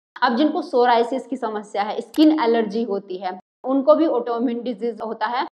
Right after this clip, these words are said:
तो उनको ये चीज़ नहीं लेना चाहिए। और एक बार अगर लेना भी चाहते हैं तो अगर आपकी problem ठीक हो चुकी है तो तब वो इसको ले सकते हैं। और लेना कितने दिन है?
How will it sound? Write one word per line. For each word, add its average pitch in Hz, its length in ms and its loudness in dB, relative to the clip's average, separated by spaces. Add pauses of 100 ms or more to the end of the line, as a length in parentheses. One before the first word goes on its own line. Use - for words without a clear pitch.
(160)
तो 254 60 2
उनको 254 360 2
ये 247 260 -2
चीज़ 254 240 -6 (100)
नहीं 214 260 -6
लेना 185 260 -6
चाहिए। 185 460 -8 (260)
और 285 120 8
एक 285 340 0
बार 311 160 6
अगर 254 240 0
लेना 240 380 0
भी 285 160 0
चाहते 247 360 -2
हैं 277 260 -4
तो 294 80 0
अगर 247 240 4
आपकी 262 220 0
problem 240 380 -2
ठीक 311 320 0
हो 269 160 0
चुकी 220 360 -8
है 170 140 -8
तो 190 140 -8
तब 233 340 2
वो 285 120 0
इसको - 500 -2
ले 214 200 2
सकते - 340 -12
हैं। 170 280 -12 (300)
और 294 120 6
लेना 285 340 6
कितने 240 360 -4
दिन 202 220 -6
है? 180 180 -10